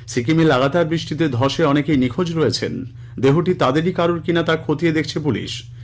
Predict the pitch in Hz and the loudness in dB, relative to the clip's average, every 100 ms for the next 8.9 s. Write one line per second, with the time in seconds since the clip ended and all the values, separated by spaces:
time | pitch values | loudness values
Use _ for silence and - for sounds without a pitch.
0 | - - - 135 143 156 123 156 175 190 | -16 -6 0 2 4 4 4 4 4 4
1 | 160 180 170 175 190 156 147 170 170 160 | 2 0 2 0 0 0 2 2 2 0
2 | 175 - 135 151 147 151 160 - - 139 | -2 -2 -2 2 4 4 2 -6 -6 -2
3 | 151 185 185 190 185 180 170 151 160 147 | 2 2 2 0 2 2 2 2 2 4
4 | 117 95 87 82 - - - 139 139 185 | 2 2 -2 -8 -12 -10 0 0 4 2
5 | 190 190 196 190 - 202 180 170 165 165 | 2 0 0 0 0 0 2 4 4 2
6 | 170 143 120 160 151 147 131 139 147 135 | 2 0 0 0 4 4 4 4 2 2
7 | 135 127 127 160 170 156 - 80 71 - | 0 0 -2 0 0 0 -2 -6 -8 -14
8 | - - 107 123 185 - - 78 | -12 -4 0 2 2 0 -4 -4